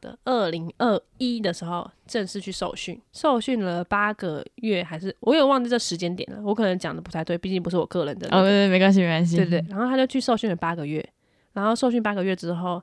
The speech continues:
Speaker 1: 他又说，因为，呃，到后来的时候都要有机上实习，好像三趟的，就是机上的
Speaker 2: 航班这样。
Speaker 1: 对，对，对，就是考核这样。所以那时候疫-，因为疫情嘛，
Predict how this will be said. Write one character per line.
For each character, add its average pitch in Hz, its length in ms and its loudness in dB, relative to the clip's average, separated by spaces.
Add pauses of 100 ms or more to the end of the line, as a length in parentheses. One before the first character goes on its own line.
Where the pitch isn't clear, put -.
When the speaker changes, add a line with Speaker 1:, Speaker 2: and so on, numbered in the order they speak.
(160)
Speaker 1:
他 - 140 -8
又 202 100 0
说， 180 420 -2
因 208 200 -2
为， 214 280 2 (640)
呃， 196 200 2
到 247 140 4
后 254 120 2
来 185 80 2
的 165 60 -2
时 175 80 -4
候 175 80 2
都 180 160 0
要 190 180 0
有 - 120 -6 (100)
机 - 160 -8
上 190 220 0
实 151 220 -6
习， - 360 -12 (220)
好 - 140 -6
像 226 120 2
三 196 300 0
趟 196 260 -2
的， 82 240 -6 (480)
就 185 120 -6
是 180 160 -2
机 185 260 -6
上 180 220 4
的 160 60 -2
Speaker 2:
航 180 140 4
班 180 140 2
这 180 80 0
样。 160 240 -2 (160)
Speaker 1:
对， 202 140 2
对， 185 140 0
对， 175 260 -2
就 208 80 0
是 214 60 2
考 - 200 -6
核 165 300 -10
这 - 100 -12
样。 160 100 -14 (300)
所 233 160 2
以 - 20 2
那 247 80 2
时 226 60 -2
候 - 80 0
疫-， 220 220 -4
因 208 100 0
为 214 120 2
疫 208 160 -4
情 - 240 -8
嘛， 139 240 -10